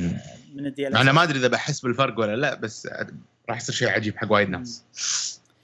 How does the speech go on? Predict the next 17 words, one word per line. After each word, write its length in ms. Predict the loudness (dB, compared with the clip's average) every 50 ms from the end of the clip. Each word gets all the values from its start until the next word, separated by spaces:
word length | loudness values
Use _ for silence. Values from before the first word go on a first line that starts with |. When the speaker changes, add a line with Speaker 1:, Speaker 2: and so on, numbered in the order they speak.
| _ _ _ _ _ _ -6 0
Speaker 2:
آه، 920 | 2 4 4 4 6 6 4 4 4 4 4 4 4 2 2 0 -4 -8 _ _ -20 _ -10
والألعاب 520 | -8 -6 0 4 6 8 8 10 8 8 8
طبعًا 420 | 8 6 8 8 8 8 8 6 2 0 -2 -4 -4 -6
أكيد 220 | -4 0 0 0 2
في 120 | 4 4
ألعاب 200 | 6 6 6 4 2 2
قوية 340 | -2 0 0 2 4 4 4
ناطرينها، 380 | 2 0 -4 -4 -6 -6 -4 -2
شيء 180 | 2 2 2
حلو، 380 | 4 4 4 4 2 0 -2 -6 -8
و-، 280 | -10 -10 -10 -14 -14 -8
وإذا 180 | -6 -4 -2 -2
بالفعل 380 | 0 0 0 2 4 4 4 4
Speaker 1:
إيه. 80 | 2
Speaker 2:
الإشاعة 360 | 2 2 4 6 8 8 8
هذه 100 | 6 4
صح، 280 | 2 0 0 0 0 -2